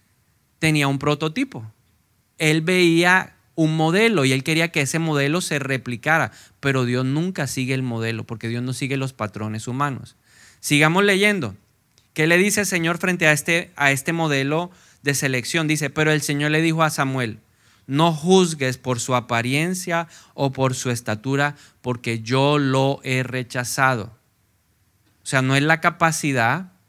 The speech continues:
lo que iba a permitir o iba a determinar que este hombre se convirtiera en rey.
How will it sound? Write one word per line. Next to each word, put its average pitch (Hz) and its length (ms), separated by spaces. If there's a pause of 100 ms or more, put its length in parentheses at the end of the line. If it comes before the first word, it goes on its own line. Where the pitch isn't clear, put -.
(640)
lo 131 180
que 131 100
iba 123 140
a 135 60
permitir 143 500
o 143 60
iba 131 140
a 135 40
determinar 147 640
que 135 100
este 117 180
hombre 127 200
se 135 120
convirtiera 120 460
en 113 100
rey. 143 280